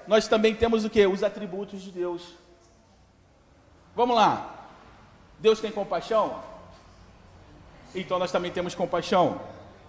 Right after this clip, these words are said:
Deus tem misericórdia? Então nós, Deus, isso também nós vamos ter.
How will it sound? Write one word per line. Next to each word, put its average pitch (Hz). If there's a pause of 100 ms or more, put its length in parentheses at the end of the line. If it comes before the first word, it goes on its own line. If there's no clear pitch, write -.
(100)
Deus 233
tem 233
misericórdia? 196 (1200)
Então 143
nós, 160
Deus, 175 (500)
isso 165
também 180
nós 185
vamos 196
ter. -